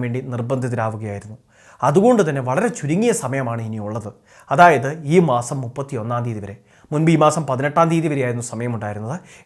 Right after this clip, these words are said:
എന്നാൽ ഇളവുകൾ അനുവദിച്ച് ഈ മാസം മുപ്പത്തിയൊന്ന് വരെ സമയമുണ്ട്. ഇതിൽ തന്നെ ഈ മാസം പത്താം തീയതി വരെ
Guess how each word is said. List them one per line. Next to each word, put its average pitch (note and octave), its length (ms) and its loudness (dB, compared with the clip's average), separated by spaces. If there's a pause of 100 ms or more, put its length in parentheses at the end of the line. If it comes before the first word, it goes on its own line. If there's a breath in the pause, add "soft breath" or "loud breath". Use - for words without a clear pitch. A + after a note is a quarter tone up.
എന്നാൽ C3 200 0 (120)
ഇളവുകൾ A#2+ 380 -2
അനുവദിച്ച് A2+ 380 -6 (160)
ഈ - 100 -6
മാസം A2+ 240 -6
മുപ്പത്തിയൊന്ന് A#2 500 -8
വരെ A#2+ 200 -12
സമയമുണ്ട്. G2+ 380 -10 (540 soft breath)
ഇതിൽ A#3+ 220 6
തന്നെ D3+ 200 4
ഈ C#3 100 0
മാസം C#3+ 260 0
പത്താം G3+ 380 0
തീയതി D3 260 0
വരെ C3 140 0